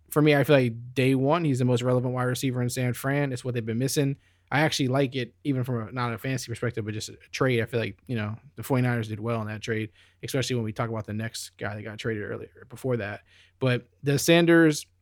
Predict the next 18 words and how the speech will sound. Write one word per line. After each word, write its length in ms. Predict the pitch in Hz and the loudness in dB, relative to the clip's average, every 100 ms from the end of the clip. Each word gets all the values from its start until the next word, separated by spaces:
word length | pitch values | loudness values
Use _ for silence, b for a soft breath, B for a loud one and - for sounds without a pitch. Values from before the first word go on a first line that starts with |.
| _ - | _ -6
change 360 | - 156 160 | 0 2 4
a 60 | 160 | 6
whole 160 | 170 170 | 6 6
lot 240 | 165 156 | 4 2
for 80 | 180 | 0
you 140 | 175 | 2
guys? 320 | 175 170 165 | 4 4 4
I 20 | 139 | 2
mean, 140 | 139 | 0
obviously, 580 | 143 156 147 - 139 131 | 2 4 2 2 0 -2
you 100 | 165 | -2
know, 160 | 143 117 | -4 -4
he 140 | 113 | -2
was 140 | 151 123 | 0 0
doing 200 | 131 127 | 0 0
okay 340 | 120 - 131 | 0 -2 -2
in 120 | 123 | 0
Denver. 480 | 117 123 120 123 120 | -2 -2 -2 -2 -2